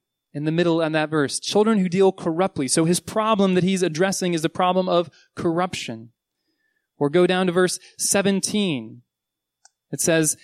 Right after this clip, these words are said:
he calls them to seek justice, correct oppression,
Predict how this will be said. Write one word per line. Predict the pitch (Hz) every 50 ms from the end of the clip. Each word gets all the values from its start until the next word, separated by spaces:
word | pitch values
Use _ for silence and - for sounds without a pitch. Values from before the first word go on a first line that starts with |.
| - _ _ _ _ _
he | - 175 175
calls | - - 202 185 190 165
them | 185 180
to | - 190 170
seek | - - - - 220 226 196 - - _ -
justice, | 147 139 139 175 185 190 - - - - 120 - - - - - - - - _ _ _ _ _
correct | - 185 180 175 196 208 220 208 - - - - -
oppression, | 190 - - - - 190 185 180 165 - - 123 113 - 131 135 -